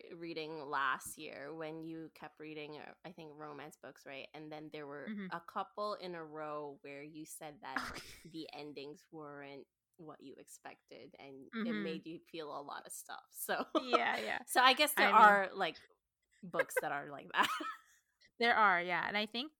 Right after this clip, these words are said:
Speaker 2: actually, like, what I do a lot of times is I'll, like, because people are reviewing these books, right? So sometimes they'll be like, they'll be like, "Yes, there's a happily ever after."
Speaker 1: Mm, okay, yeah.
Speaker 2: Or, like, there's, like, warnings, or, like, people will be like, "Just so you know, like,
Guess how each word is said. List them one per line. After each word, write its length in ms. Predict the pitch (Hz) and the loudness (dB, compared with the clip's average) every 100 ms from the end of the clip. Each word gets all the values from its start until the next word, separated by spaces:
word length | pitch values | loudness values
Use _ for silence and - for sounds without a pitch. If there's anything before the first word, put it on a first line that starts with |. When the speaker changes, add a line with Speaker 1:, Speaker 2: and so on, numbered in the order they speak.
| _ _ | _ _
Speaker 2:
actually, 360 | 196 226 - 247 | -2 -2 -2 -2
like, 200 | 208 196 | -2 -2
what 140 | 190 | -2
I 120 | 190 | 0
do 200 | 196 180 | -2 -4
a 40 | 180 | -6
lot 240 | 160 156 | -4 -6
of 60 | 160 | -4
times 280 | - 165 170 | -6 -8 -8
is 100 | 180 | -4
I'll, 260 | 165 151 - _ _ _ | -2 -2 -8 _ _ _
like, 140 | 240 247 - | -8 -8 -16
because 240 | - - | -20 -14
people 260 | - 302 311 | -10 -6 -4
are 100 | 247 | -2
reviewing 480 | 208 190 170 170 156 | -2 -2 -6 -10 -12
these 180 | 156 | -16
books, 300 | - 139 - - | -14 -12 -12 -10
right? 200 | 170 - | -10 -8
So 80 | 185 | -8
sometimes 420 | - 202 214 202 | -6 -4 -4 -4
they'll 140 | 180 | -4
be 160 | 175 160 | -4 -4
like, 180 | 160 - _ - _ _ _ _ - | -6 -8 _ -20 _ _ _ _ -8
they'll 80 | |
be 80 | 190 | -6
like, 120 | 175 - | -6 -6
"Yes, 220 | 160 - | -8 -8
there's 200 | - 151 | -8 -8
a 40 | 165 | -6
happily 360 | 156 - 147 | -6 -8 -8
ever 160 | 143 139 | -8 -6
after." 320 | 135 104 - | -4 -4 -4
Speaker 1:
Mm, 640 | 202 196 202 202 196 185 151 | -6 -4 -4 -6 -6 -8 -12
okay, 280 | - 113 - | -12 -14 -14
yeah. 100 | 143 - | -14 -8
Speaker 2:
Or, 120 | 185 185 | -6 -4
like, 180 | 170 - | -4 -4
there's, 260 | 180 165 170 | -4 -4 -4
like, 280 | 160 160 - _ _ | -8 -8 -14 _ _
warnings, 580 | 185 165 151 143 143 175 | -16 -10 -8 -10 -12 -12
or, 60 | 151 | -8
like, 160 | 156 | -8
people 180 | 170 160 | -8 -10
will 60 | 160 | -10
be 120 | 165 | -8
like, 180 | 151 156 - | -8 -8 -10
"Just 160 | 190 | -10
so 60 | - | -8
you 80 | 180 | -8
know, 100 | 156 | -8
like, 240 | 156 - | -8 -12